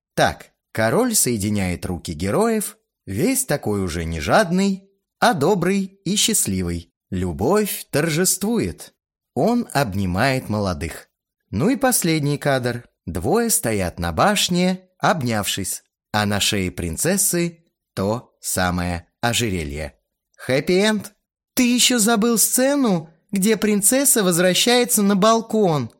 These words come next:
напомнила Кристина. "Они целуются, и принцесса говорит: 'Мы всё равно будем вместе, несмотря ни на что.'"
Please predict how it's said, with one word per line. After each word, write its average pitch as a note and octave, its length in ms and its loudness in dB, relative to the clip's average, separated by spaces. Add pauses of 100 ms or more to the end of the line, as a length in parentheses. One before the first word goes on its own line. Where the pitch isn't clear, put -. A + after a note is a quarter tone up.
(160)
напомнила F#2+ 580 0
Кристина. E2 680 -4 (240)
"Они G#3 320 4
целуются, G3+ 880 2 (240)
и A3 140 0
принцесса A3 640 2
говорит: G#3 560 2 (240)
'Мы A#3+ 240 2
всё A3+ 240 0
равно A3+ 480 4
будем A#3 400 2
вместе, A3+ 800 2 (200)
несмотря A#3 800 2
ни B3 140 2
на A#3 200 4
что.'" G#3 680 0